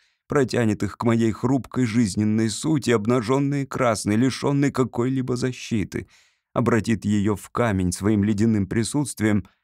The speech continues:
нанесёт ей внезапный удар огромными стальными кулаками,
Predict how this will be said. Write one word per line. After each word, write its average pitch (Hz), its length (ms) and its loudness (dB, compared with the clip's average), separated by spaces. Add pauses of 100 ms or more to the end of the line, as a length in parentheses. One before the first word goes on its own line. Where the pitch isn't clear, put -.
(200)
нанесёт 113 500 0
ей 107 160 2
внезапный 113 720 2
удар 120 260 2
огромными 147 680 2
стальными 139 580 0
кулаками, 113 800 -2